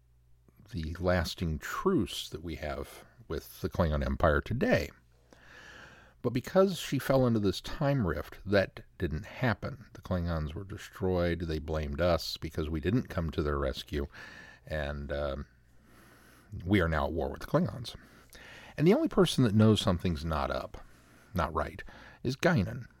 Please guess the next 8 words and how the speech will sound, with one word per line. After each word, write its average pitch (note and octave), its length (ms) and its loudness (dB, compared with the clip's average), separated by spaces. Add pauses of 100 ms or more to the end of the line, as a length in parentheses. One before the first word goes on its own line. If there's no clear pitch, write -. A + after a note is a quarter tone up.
(380)
once F#2+ 260 2
again F2 300 2
exhibiting D2+ 540 -2
her, D#2 280 0 (520)
her D#2+ 180 -2
very D#2 380 4
cool, D#2 640 0 (120)
but D2+ 160 0